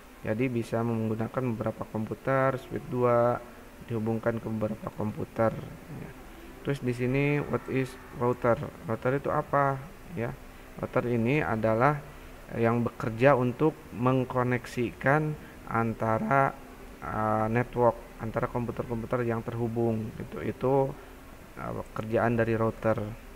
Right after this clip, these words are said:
Nah, di sini kita disuruh, eh, praktek, ya. Nah,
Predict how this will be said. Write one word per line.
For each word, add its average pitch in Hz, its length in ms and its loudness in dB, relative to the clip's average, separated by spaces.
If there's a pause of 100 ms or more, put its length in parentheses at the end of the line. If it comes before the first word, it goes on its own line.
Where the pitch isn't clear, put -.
(380)
Nah, 104 80 -2
di 104 100 -2
sini 110 220 -2
kita 113 260 -2
disuruh, 110 560 0 (920)
eh, - 280 -4 (380)
praktek, - 380 0 (240)
ya. 101 140 -6 (840)
Nah, 104 160 -6